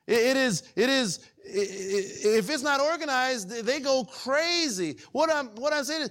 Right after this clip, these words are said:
some people, God has given them to the church as a gift to organize what we are doing. So we have speaking gifts, we have worshiping gifts, we have organizing gifts,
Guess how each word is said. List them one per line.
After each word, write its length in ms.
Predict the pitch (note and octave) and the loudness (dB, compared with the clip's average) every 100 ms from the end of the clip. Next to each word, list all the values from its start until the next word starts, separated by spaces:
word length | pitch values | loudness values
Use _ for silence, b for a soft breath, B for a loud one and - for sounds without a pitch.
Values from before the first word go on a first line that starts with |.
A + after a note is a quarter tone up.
| B | B
some 320 | - D4 E4+ | -4 -2 -2
people, 380 | D4+ D4+ B3+ C4 | -2 -4 0 -2
God 440 | F#3+ A#3+ C#4 D#4 C4+ | 0 0 2 2 2
has 280 | C4 A#3 | 0 0
given 560 | F3 F3 C4 C#4 C4+ A#3+ | -6 -6 -4 -2 -2 0
them 200 | A#3+ A3+ | 0 0
to 120 | A3 | 0
the 100 | G#3+ | 0
church 320 | - B3+ B3+ G#3 | 0 0 0 2
as 240 | G#3 G3 | 2 2
a 120 | G3+ | 0
gift 760 | E3 E3 D#4 C4 G#3+ G3 - - b - | -2 -4 0 2 2 -2 -10 -18 b -6
to 240 | A3 A3 - | -4 -4 -4
organize 960 | G#3+ C4 C4+ F#3+ F#3 D#3+ D3+ D#3 D#3 C3 | -2 2 2 0 -2 0 0 0 -2 -2
what 180 | E3 C#3+ | -2 -2
we 160 | C#3+ | -2
are 100 | C3 | -2
doing. 360 | C3+ G3 D3+ A#2 B - | -2 -2 -2 -4 B -2
So 140 | A3+ | 2
we 80 | G#3+ | 2
have 140 | F#3+ | 0
speaking 400 | - G#3+ G3 A#3 | -4 -6 -6 -4
gifts, 460 | A3+ C4+ B3 - - | 0 0 0 -6 -2
we 100 | F#3+ | 0
have 140 | F#3+ F#3 | 2 0
worshiping 460 | C4+ G3+ E3+ E3+ | 0 -2 -4 -4
gifts, 340 | E3+ G3 - - | -2 -2 -6 -4
we 120 | G3+ | -2
have 120 | F#3 | 0
organizing 680 | A3+ C#4 A3+ F3+ E3 D3 C#3+ | 0 0 -2 -2 -2 -4 -4
gifts, 440 | C#3+ D#3 D#3+ | 0 2 0